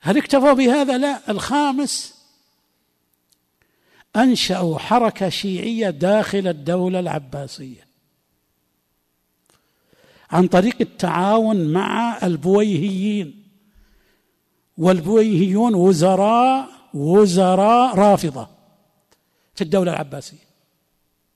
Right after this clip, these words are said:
هل تعلمون أنه زمن الدولة الفاطمية عام أربعمائة وتسعة وأربعين وأربعمائة وخمسين هجرية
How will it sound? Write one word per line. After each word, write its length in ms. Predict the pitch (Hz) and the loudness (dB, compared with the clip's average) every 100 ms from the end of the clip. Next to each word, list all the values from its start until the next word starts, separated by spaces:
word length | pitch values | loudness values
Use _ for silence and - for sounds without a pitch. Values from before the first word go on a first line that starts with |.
| _ _ _ _ _ | _ _ _ _ _
هل 400 | - 120 220 277 | -10 2 4 4
تعلمون 600 | - 233 214 220 220 254 | 2 0 2 2 4 2
أنه 420 | 220 226 220 190 190 | 2 0 0 0 2
زمن 380 | 202 262 240 | 2 2 2
الدولة 460 | 208 160 220 240 214 | 0 0 0 2 0
الفاطمية 1000 | 190 - 226 233 233 220 233 214 165 131 - | -2 0 2 2 0 -2 -2 -4 -6 -10 -12
عام 400 | 151 190 220 202 | -6 -4 -2 -2
أربعمائة 880 | 208 208 196 202 196 233 233 180 147 | 0 0 0 0 -2 -4 -6 -8 -6
وتسعة 500 | 180 175 254 - 208 208 | -6 -4 -4 -4 -4 -4
وأربعين 1000 | 196 208 196 185 190 208 220 196 135 - _ _ _ _ _ | -2 -2 -2 -2 -4 -2 -4 -4 -6 -12 _ _ _ _ _
وأربعمائة 680 | 170 185 196 180 196 220 240 | -4 0 0 0 -2 -2 -2
وخمسين 760 | 202 196 - 196 175 - 247 233 | 0 -2 -4 -6 -6 -6 -4 -2
هجرية 760 | 190 170 160 175 226 196 135 | -2 -4 -4 -4 -6 -8 -10